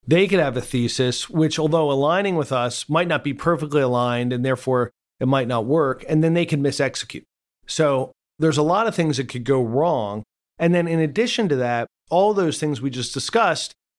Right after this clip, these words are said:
there were two or three different things which were non-consensus. So certain things they could be right about, or we could be right about, certain things they could be wrong about. And you only need maybe a half to one of those things to be wrong for the company not to work.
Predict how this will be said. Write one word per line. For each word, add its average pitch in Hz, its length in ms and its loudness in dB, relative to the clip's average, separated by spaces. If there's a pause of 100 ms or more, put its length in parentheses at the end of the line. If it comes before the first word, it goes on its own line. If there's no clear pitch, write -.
(160)
there 165 140 4
were 151 420 2
two 233 220 2
or 196 120 2
three 165 540 0
different 165 480 0
things 127 300 -2
which 131 180 0
were 135 80 2
non-consensus. 131 800 -2
So 127 160 0
certain 208 380 0
things 160 240 0
they 143 100 2
could 120 140 -2
be 120 100 0
right 156 320 2
about, 120 300 0
or 123 80 -4
we 151 180 0
could 180 140 -2
be 147 80 0
right 113 240 0
about, 107 320 -2 (140)
certain 160 280 0
things 135 160 0
they 123 100 -2
could 110 120 -6
be 110 40 -4
wrong 185 360 0
about. 123 340 0 (500)
And 170 140 2
you 180 100 2
only 214 320 2
need 160 420 0 (400)
maybe 160 340 2
a 123 80 0
half 175 380 -2
to - 100 -8
one 151 160 2
of 135 60 -2
those 127 200 0
things 131 220 0
to 123 80 -8
be 117 100 -2
wrong 120 540 0
for 135 100 -4
the 123 80 0
company 123 320 -2
not 110 200 -2
to 104 60 -6
work. - 360 -8